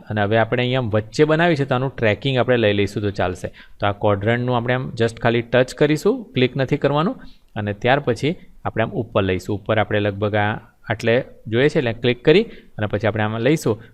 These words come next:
તો આપણને જોવા મળશે કે આમ સીધી લાઈન આવશે અને એમાં આપણે ortho mode on જોઈએ છે એટલે એફ એઇટ કરીને આપણે ortho mode on કરી દઈશું. હવે આ ટ્રેકિંગની અંદર આટલે લગભગ લઈ અને ક્લિક કરી દઈશું. આપણી એક લાઈન બની ગઈ. અ, માઉસનું જમણી બાજુનું બટન ક્લિક કરી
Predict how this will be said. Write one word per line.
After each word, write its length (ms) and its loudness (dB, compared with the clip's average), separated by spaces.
તો 80 -6
આપણને 200 -2
જોવા 160 2
મળશે 260 -2
કે 120 -2
આમ 180 -2
સીધી 320 0
લાઈન 220 2
આવશે 280 0
અને 200 -4
એમાં 160 -4
આપણે 180 -2
ortho 460 -2
mode 200 -4
on 180 -2
જોઈએ 200 0
છે 100 -2
એટલે 460 -8
એફ 300 -2
એઇટ 180 -2
કરીને 280 -4
આપણે 160 -6
ortho 460 -4
mode 320 -4
on 60 -6
કરી 160 -2
દઈશું. 360 -4
હવે 120 -6
આ 220 -2
ટ્રેકિંગની 500 -4
અંદર 180 -6
આટલે 340 -4
લગભગ 380 -4
લઈ 200 0
અને 220 -4
ક્લિક 360 -4
કરી 120 -4
દઈશું. 340 -10
આપણી 200 -6
એક 180 0
લાઈન 220 -2
બની 220 -2
ગઈ. 180 2
અ, 100 -4
માઉસનું 400 -4
જમણી 200 -2
બાજુનું 280 -2
બટન 240 -4
ક્લિક 220 -6
કરી 180 0